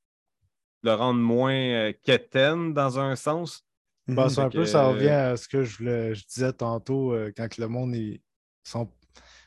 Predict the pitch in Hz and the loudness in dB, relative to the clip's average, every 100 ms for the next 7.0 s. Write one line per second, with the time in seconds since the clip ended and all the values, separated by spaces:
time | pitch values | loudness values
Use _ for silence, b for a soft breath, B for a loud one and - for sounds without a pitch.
0 | - 123 151 156 131 120 - - 143 139 | -10 -2 2 4 4 0 -6 -2 0 0
1 | 120 - - 165 170 143 - 131 - 120 | -4 -8 -4 -2 0 0 -2 -4 -4 -4
2 | - 143 - 143 151 139 131 131 120 123 | 2 2 2 2 2 2 -2 -2 -2 -2
3 | 131 120 117 110 - - 131 - 117 - | -2 -2 -4 -4 -8 -2 -2 0 -4 -2
4 | 139 139 127 120 - 123 120 - 139 139 | 0 0 -2 -4 -4 -4 -4 -4 -2 0
5 | 143 139 - 113 101 127 117 131 127 - | 0 -2 -6 -10 -8 -10 -8 -4 -4 -4
6 | 120 127 135 127 117 107 113 104 104 | -6 -2 0 -2 -8 -10 -8 -8 -12